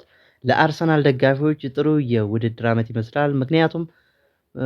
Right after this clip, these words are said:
ዝውውሮችን ቶሎ በመፈጸም የሚታማው አርሰናል ዝውውሮችን እየፈጸመ ይገኛል። እንዲሁም አንዳንድ ዝውውሮች ላይ ደግሞ ከተጫዋቾች ጋር በመስማማት ዝውውሩን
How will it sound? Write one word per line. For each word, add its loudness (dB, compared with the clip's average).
ዝውውሮችን 4
ቶሎ 2
በመፈጸም 0
የሚታማው 2
አርሰናል -4
ዝውውሮችን 2
እየፈጸመ -2
ይገኛል። -4
እንዲሁም 0
አንዳንድ 2
ዝውውሮች -2
ላይ -2
ደግሞ -2
ከተጫዋቾች -2
ጋር -2
በመስማማት -2
ዝውውሩን -2